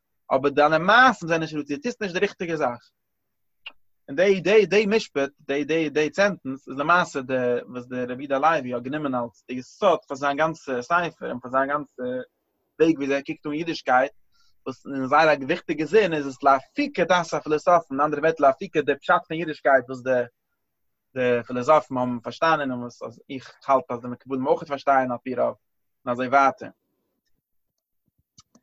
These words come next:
און וואס איז דער, וואס איז דער, וואס איז דער חילוק? דאס הייסט, אז איך האבן, דער כוזרי איז אנהייבן, דער ערשטער כוזרי, ערשטער, פארצייט איך דער מע-, ערשטער דער מעשה, זיי גאנגען די, ער גייט, אז ער טוט עפעס נישט ריכטיג, זיי גאנגען קודם רעדן מיט דער פילאסאף.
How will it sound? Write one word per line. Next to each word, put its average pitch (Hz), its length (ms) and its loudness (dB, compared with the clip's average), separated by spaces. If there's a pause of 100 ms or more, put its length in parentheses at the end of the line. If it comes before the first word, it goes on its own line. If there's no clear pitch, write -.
(480)
און 139 160 -6
וואס 170 180 -8
איז 156 80 -6
דער, 131 380 2
וואס 170 160 -4
איז 151 80 -2
דער, 123 460 -2 (220)
וואס 156 140 -12
איז 160 100 -8
דער 135 100 -4
חילוק? - 320 -12 (240)
דאס - 100 -16
הייסט, 123 200 -6 (680)
אז 120 100 -8
איך - 120 -4
האבן, 139 520 6
דער 135 180 -4
כוזרי 170 240 2
איז 147 160 -8
אנהייבן, 151 260 0
דער 131 120 2
ערשטער 165 300 -2
כוזרי, 156 280 -4
ערשטער, - 180 -14
פארצייט 180 220 2
איך - 120 -18
דער 147 100 0
מע-, 139 80 2 (100)
ערשטער - 260 0
דער 151 240 2
מעשה, 127 420 -4
זיי 165 80 -6
גאנגען 190 360 2
די, 160 340 4 (540)
ער 123 80 -6
גייט, 151 300 2
אז 135 120 -2
ער 135 60 -4
טוט 175 160 -6
עפעס 131 180 -4
נישט 123 140 -14
ריכטיג, 151 260 -6
זיי 156 100 -6
גאנגען 220 260 2
קודם 196 340 6
רעדן 196 180 6
מיט 175 100 -4
דער 175 120 4
פילאסאף. 160 380 4